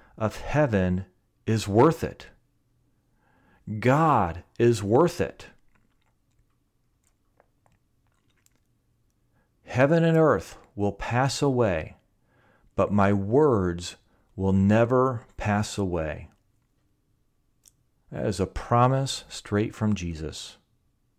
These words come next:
I wish Matthew would have maybe highlighted this, or if he could have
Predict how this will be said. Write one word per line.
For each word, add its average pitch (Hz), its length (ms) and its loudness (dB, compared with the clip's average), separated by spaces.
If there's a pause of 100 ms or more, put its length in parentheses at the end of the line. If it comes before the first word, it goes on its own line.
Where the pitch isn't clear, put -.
(2500)
I 113 60 -2
wish 127 220 2
Matthew 113 440 6
would 104 140 8
have 95 100 2
maybe 104 300 4
highlighted 92 580 2
this, 67 440 -8 (680)
or 98 80 -8
if 95 60 -8
he 117 100 -2
could 117 140 4
have 104 160 2